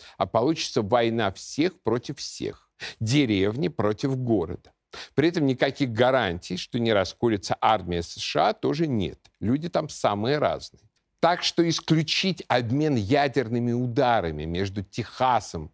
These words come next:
и прибрежной Калифорнией нельзя. Что ж, остается пожелать сторонам успеха. Однако, независимо от того, какой политический эффект возымеет решение Верховного суда С Ш А,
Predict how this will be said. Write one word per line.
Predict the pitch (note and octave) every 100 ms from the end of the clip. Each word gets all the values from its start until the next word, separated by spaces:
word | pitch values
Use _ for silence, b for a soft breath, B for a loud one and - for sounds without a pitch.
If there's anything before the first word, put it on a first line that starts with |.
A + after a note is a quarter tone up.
| -
и |
прибрежной | F2+ G#2+ F#2+ A#2+ A2 F#2+ F2+
Калифорнией | - F#2+ F2 B2+ F#3 F#3 F3 D#3+ - -
нельзя. | G#2 A2+ C3+ F#2+ F2 C2 - _ _ _ _ _ B B
Что | - - C3 F#2
ж, | - _ -
остается | G#2+ - B2+ A#3 - -
пожелать | C3 A2 G#2+ D#3
сторонам | - B2 F#2 E2 B2
успеха. | C#3+ - C2+ - - _ _ _ _ - B B B B
Однако, | B2+ D#3 B3+ G#3
независимо | D#3+ F3 D#3 G3 A3 A3+ A3+ F#3+ D#3
от | C3+ -
того, | A#2+ D#2+ -
какой | - - F#3
политический | - D3+ F#3 F3 B2 G2+ - - F2
эффект | F2+ - E2+ -
возымеет | E2 F2 F#2+ G2 E2
решение | F2+ G2 - G#2 E2
Верховного | D#2+ F2+ - F#2 E2 E2
суда | - G#2+ G2 G2
С | A#2
Ш | - -
А, | - D#4+